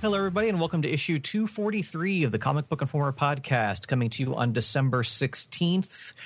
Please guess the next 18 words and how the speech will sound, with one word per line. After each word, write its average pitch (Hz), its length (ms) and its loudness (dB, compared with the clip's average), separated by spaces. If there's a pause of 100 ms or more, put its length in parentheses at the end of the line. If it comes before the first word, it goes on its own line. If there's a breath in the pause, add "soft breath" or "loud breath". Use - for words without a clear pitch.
(260 loud breath)
where 113 160 2
your 104 100 4
hosts 139 320 2
are 131 60 4
gonna 110 100 2
talk 143 260 0
a 156 40 -2
little 131 160 0
bit 143 60 0
about 135 200 0
comic 143 260 0
books 139 280 -2
and 107 120 0
then 107 180 2
go 107 200 2
back 101 300 -2
to - 100 -6
bed. - 420 -6